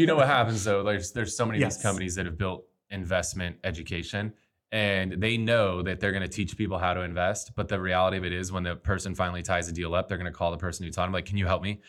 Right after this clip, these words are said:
Speaker 1: And, "Hey, I'll, I'll J V with you on this deal. I'll do it together with you." And that, that inevitably happens.
Speaker 2: Yeah.
Speaker 1: So. Um, but honestly, th-, this is it, Brian. Like, there's no, no magic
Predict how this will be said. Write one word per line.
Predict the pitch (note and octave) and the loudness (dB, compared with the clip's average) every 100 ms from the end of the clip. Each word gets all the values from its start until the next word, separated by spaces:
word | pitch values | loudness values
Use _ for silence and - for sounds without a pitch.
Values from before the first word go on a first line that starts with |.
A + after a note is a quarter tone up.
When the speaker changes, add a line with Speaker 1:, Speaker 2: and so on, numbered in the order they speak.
| - F#2+ | -16 -4
Speaker 1:
And, | F#2+ F2 - - | -2 -2 -6 -2
"Hey, | G#2 | 2
I'll, | F#2+ G2 | 2 2
I'll | F#2 F2 | 0 0
J | F#2 | -2
V | F2+ F2+ | -2 -2
with | F2 F2 | -4 -6
you | |
on | E2+ | -8
this | E2 D#2 | -8 -6
deal. | F2 | -6
I'll | D#2 E2 | -6 -6
do | |
it | D#2 | -8
together | E2 D#2 D#2 | -8 -8 -8
with | D2+ | -10
you." | D2 D2+ - | -12 -14 -14
And | E2+ | -8
that, | E2+ - - | -8 -8 -8
that | D#2 | -8
inevitably | D#2+ D2+ D2+ D#2 D#2 | -8 -10 -12 -12 -12
happens. | D2+ - D2+ - | -12 -12 -14 -4
Speaker 2:
Yeah. | B2+ | -4
Speaker 1:
So. | - C#2+ - _ - - - - | -4 -10 -16 _ -20 -20 -20 -6
Um, | E2 E2 D#2 D#2+ - _ _ | -4 -2 -2 -4 -10 _ _
but | C#3 C#3 | -2 0
honestly, | - E3+ - C#3+ | 2 2 2 -2
th-, | - B2 | -2 -2
this | G#2 D#3+ | -2 -2
is | C3+ A2+ | -2 -2
it, | E3 E2+ | -2 -2
Brian. | G2 G#2 B2 | -2 -2 -2
Like, | B2+ G#2+ - - - - | 0 -2 -4 -18 -14 -2
there's | A#2 G#2+ | 0 4
no, | C3+ C3+ A2 | 4 2 0
no | A2+ A#2 | 0 2
magic | A2 A2+ A#2 B2 A#2+ | 4 4 2 0 -2